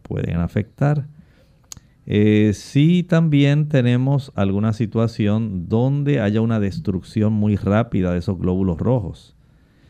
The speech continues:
Y para esto, pues, habría que explorar cómo está el vaso.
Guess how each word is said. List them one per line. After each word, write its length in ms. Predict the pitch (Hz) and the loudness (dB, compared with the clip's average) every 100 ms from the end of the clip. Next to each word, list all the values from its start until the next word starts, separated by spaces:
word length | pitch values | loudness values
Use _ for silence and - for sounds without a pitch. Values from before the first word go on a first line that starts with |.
| _ _ _ - | _ _ _ 0
Y 260 | 113 139 | 2 4
para 300 | 139 127 117 | 2 2 2
esto, 240 | 107 - - | 0 -4 -2
pues, 480 | 131 143 139 - _ _ | 0 0 -2 -14 _ _
habría 340 | 95 92 95 | -4 0 -2
que 80 | 95 | -2
explorar 640 | 98 - 92 90 98 120 - _ _ _ _ _ - | -6 -6 -4 0 -2 -2 -10 _ _ _ _ _ -4
cómo 200 | 95 98 | -2 -2
está 200 | - 87 | -2 -4
el 100 | 80 | -2
vaso. 400 | 123 147 - | -2 -2 -6